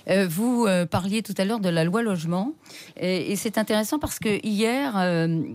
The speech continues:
Emmanuel Macron a annoncé une baisse des normes environnementales et sociales. Et il dit, on, on me dira que je ne respecte pas l'environnement ou parfois le handicap, parfois ceci ou cela.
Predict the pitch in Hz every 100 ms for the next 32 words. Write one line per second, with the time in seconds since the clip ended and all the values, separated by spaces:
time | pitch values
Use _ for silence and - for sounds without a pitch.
0 | - 60 - - - - 90 196 214 202
1 | 196 175 - 190 240 254 - 170 170 180
2 | - 220 240 - 180 165 156 202 214 160
3 | 170 185 190 226 - 165 160 180 175 170
4 | 165 160 208 233 - - 294 339 - _
5 | _ - - 165 - 135 123 - - -
6 | - 202 220 302 247 233 - 240 240 240
7 | 202 254 247 311 262 202 196 233 - 254
8 | - 220 247 208 190 185 208 285 - 220
9 | - 247 - 339 330 190 - 302 226 202
10 | 180 156 - - - _ _ 196 - -
11 | 269 - 180 233 185 - 143